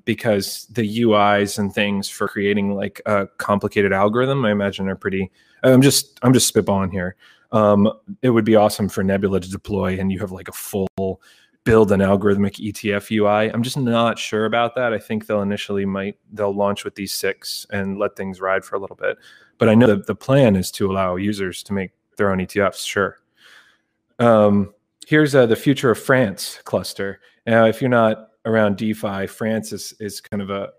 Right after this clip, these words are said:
France is a bit of joke, a bit of a joke about finance, you know, um, how people say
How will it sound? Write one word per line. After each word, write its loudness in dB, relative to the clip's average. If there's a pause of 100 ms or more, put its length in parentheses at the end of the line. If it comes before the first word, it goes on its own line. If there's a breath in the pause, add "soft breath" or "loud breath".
(280)
France -2
is -8
a -6
bit 2
of -4
joke, 0 (420)
a -12
bit 6
of 6
a 4
joke 4
about -2 (340)
finance, 0 (400 soft breath)
you -2
know, 4
um, 0
how -4
people -4
say -6